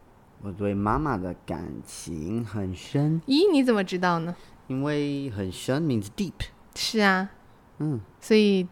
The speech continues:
Speaker 1: The reason I know that is because I, the city I live in is called Shenzhen, which
Speaker 2: Oh.
Speaker 1: means deep ditch.
Speaker 2: Really?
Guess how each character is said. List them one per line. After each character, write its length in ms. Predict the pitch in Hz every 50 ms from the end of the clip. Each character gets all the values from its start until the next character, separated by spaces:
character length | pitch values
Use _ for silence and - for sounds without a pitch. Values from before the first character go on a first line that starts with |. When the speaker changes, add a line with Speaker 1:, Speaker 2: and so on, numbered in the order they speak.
| - - - - - - -
Speaker 1:
The 80 | - 117
reason 320 | 110 123 127 117 123 110
I 100 | 110 104
know 140 | 101 104 110
that 200 | 117 135 131 127
is 60 | 101
because 340 | 87 101 98 - - 104 95
I, 140 | 98 95 95 -
the 200 | - 107 107 101
city 320 | 95 - - 113 107 107 98
I 60 | 92
live 220 | 92 92 98 95 110
in 100 | 123 131 127
is 80 | 110
called 280 | - - - 95 90 85 90 - - - - -
Shenzhen, 1080 | - - - - - 160 156 147 151 151 147 135 135 - - - 185 156 107 92 85 87 - - - - - - - -
which 140 | 120 117 - -
Speaker 2:
Oh. 40 |
Speaker 1:
means 440 | - 127 131 127 110 98 90 85 - - - - - _ - - - 107 92
deep 240 | - 120 127 123 - - - - 120 104 90
ditch. 480 | 120 123 117 - - - - - - - - - - - -
Speaker 2:
Really? 580 | 220 220 247 262 277 302 339 415 480 523 494